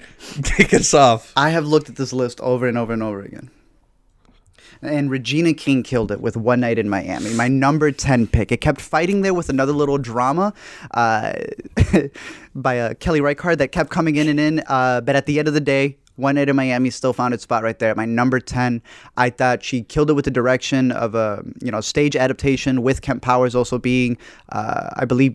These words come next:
Speaker 2: a writer with the movie. Kemp Powers also co-directed Soul, so that man has been on a roll. But it's just the performances that she captures here. I know to a, a lot of people it may feel like it's all taking place in one place, but I love that bottle film,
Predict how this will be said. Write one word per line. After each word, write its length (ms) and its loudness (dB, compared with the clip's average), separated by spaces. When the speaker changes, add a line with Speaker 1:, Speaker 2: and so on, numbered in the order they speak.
Speaker 2:
a 120 -2
writer 260 2
with 160 -2
the 80 -4
movie. 380 0
Kemp 240 -2
Powers 280 0
also 200 -4
co-directed 580 0
Soul, 400 0
so 140 -2
that 180 2
man 200 0
has 240 -4
been 200 0
on 80 2
a 80 2
roll. 300 0
But 120 2
it's 140 -2
just 220 -2
the 60 -12
performances 600 2
that 100 -2
she 100 -12
captures 480 -2
here. 240 -6
I 100 0
know 140 2
to 140 0
a, 160 2
a 80 0
lot 160 2
of 60 -2
people 260 -2
it 80 -2
may 220 0
feel 260 -6
like 160 -4
it's 140 -14
all 260 -2
taking 300 -8
place 460 -4
in 160 -2
one 160 2
place, 320 0
but 100 0
I 60 -2
love 260 -2
that 180 0
bottle 300 0
film, 260 -8